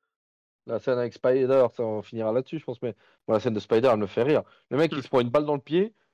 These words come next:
Speaker 1: l'autre, il parle
Speaker 2: <laughs>
Speaker 1: comme une pauvre merde. Alors, le gars, au bout d'un moment, il dit, mais va te faire foutre, quoi. Puis
Speaker 2: Ah
Speaker 1: là,
Speaker 2: ouais,
Speaker 1: tout le
Speaker 2: va te
Speaker 1: monde
Speaker 2: faire
Speaker 1: contre-attaque.
Speaker 2: foutre.
Speaker 1: Mais t'as raison, mec.
Speaker 2: <laughs> Bah
Speaker 1: Mec, on
Speaker 2: ouais.
Speaker 1: t'a tiré une balle dans le pied, t'as raison, t'es un bonhomme. Et puis, il lui file un billet de cent,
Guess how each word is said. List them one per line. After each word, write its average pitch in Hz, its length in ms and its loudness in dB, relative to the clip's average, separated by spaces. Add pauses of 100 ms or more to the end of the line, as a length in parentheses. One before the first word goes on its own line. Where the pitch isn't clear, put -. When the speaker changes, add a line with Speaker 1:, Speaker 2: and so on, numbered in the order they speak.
(140)
Speaker 1:
l'autre, 180 160 -2
il 160 120 4
parle 113 200 0
Speaker 2:
<laughs> - 20 -16
Speaker 1:
comme 165 140 0
une 170 100 -4
pauvre 160 240 -2
merde. 185 300 -2
Alors, 123 180 2
le 147 80 0
gars, 175 200 4
au 131 100 2
bout 131 80 -2
d'un 147 120 2
moment, 160 200 2
il 131 100 0
dit, 139 80 -4
mais 117 140 -2
va 135 100 2
te - 60 -4
faire 165 180 0
foutre, - 220 -2
quoi. 127 220 4 (400)
Puis - 100 2
Speaker 2:
Ah - 20 10
Speaker 1:
là, 196 40 10
Speaker 2:
ouais, 220 60 10
Speaker 1:
tout 226 40 6
le 214 40 8
Speaker 2:
va - 40 10
te 196 40 6
Speaker 1:
monde 196 200 4
Speaker 2:
faire 190 100 6
Speaker 1:
contre-attaque. 247 240 6
Speaker 2:
foutre. 180 160 4
Speaker 1:
Mais - 100 2
t'as 208 160 4
raison, 240 380 2
mec. 190 260 4 (180)
Speaker 2:
<laughs> - 280 2
Bah 160 120 8
Speaker 1:
Mec, - 100 2
on - 60 0
Speaker 2:
ouais. - 40 0
Speaker 1:
t'a 196 80 2
tiré 254 180 -2
une 233 60 -4
balle 247 120 2
dans 233 100 2
le 277 60 -6
pied, 370 180 -2
t'as - 160 -4
raison, 247 320 -6
t'es 226 100 -2
un 240 100 0
bonhomme. 233 420 0
Et 165 60 -6
puis, 165 100 -10
il 156 40 -6
lui 151 60 -8
file 220 200 -6
un 214 80 0
billet 202 180 -2
de - 60 -16
cent, 262 240 -2